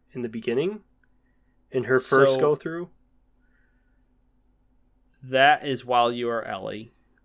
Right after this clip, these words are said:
Speaker 1: 'Cause
Speaker 2: Um,
Speaker 1: that moment is, like, so fucking powerful. And, like, I think that, like, adds to, like, a, this feeling of, like, love for Joel, and it will add to this more, like,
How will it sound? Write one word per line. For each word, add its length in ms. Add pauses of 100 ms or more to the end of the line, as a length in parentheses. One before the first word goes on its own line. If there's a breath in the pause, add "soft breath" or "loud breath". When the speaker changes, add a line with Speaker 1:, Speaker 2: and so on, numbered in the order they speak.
(180)
Speaker 1:
'Cause 300
Speaker 2:
Um, 60
Speaker 1:
that 260
moment 460
is, 160
like, 220
so 340
fucking 400
powerful. 800 (440 soft breath)
And, 420
like, 300
I 120
think 260
that, 260
like, 360
adds 680 (260)
to, 480
like, 300 (100)
a, 100 (180)
this 220
feeling 480
of, 160
like, 200 (200)
love 380
for 200
Joel, 460
and 180
it 80
will 200
add 360
to 240
this 300
more, 280
like, 380